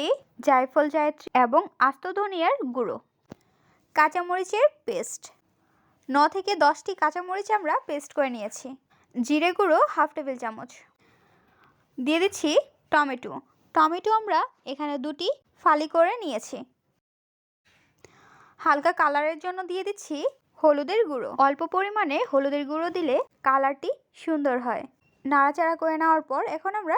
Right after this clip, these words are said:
ঢেকে রেখে দেব। চলে আসলাম দশ মিনিট পর। ঢাকনাটি উঠিয়ে আমরা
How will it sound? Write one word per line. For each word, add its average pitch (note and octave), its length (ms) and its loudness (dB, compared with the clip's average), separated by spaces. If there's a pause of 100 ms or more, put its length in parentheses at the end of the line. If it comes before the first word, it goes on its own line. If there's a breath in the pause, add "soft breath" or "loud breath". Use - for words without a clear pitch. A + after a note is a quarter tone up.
(140)
ঢেকে D4 260 -4
রেখে B3+ 220 -6
দেব। - 120 -12 (180)
চলে E4 240 4
আসলাম D#4+ 300 -2 (200)
দশ B3 140 -2 (100)
মিনিট C#4 280 -2
পর। F#2+ 120 -4 (460)
ঢাকনাটি D4+ 440 -4
উঠিয়ে G4+ 300 0
আমরা D4+ 200 2